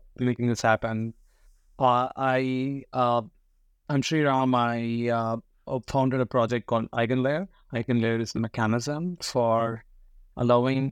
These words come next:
Ethereum stakers to participate in validating other protocols. Uh, before that, I was a p-, associate professor at the University of Washington, Seattle, where I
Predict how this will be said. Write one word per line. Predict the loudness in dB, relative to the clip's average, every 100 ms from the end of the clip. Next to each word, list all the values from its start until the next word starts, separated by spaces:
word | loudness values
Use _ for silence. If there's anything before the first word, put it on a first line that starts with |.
| -6
Ethereum | -4 -2 0 -2
stakers | -2 -4 0 -2 0
to | -2
participate | -2 -4 -8 -2 -2 0
in | 0
validating | 2 2 0 -2 -2 0
other | 0 0 0 0
protocols. | 0 0 -2 -4 -4 -8 -10 -10 -8
Uh, | -6 -4
before | -4 -2 -2
that, | 2 0 0 -2
I | -2
was | 0 0
a | -2
p-, | -4 _ -20 -14
associate | -2 -2 0 -2
professor | -2 -2 0 -2
at |
the | 0
University | 2 0 0
of | 0
Washington, | 0 -2 -4 -4
Seattle, | -2 -2 -2 -6 _
where | -2 0
I | 2 2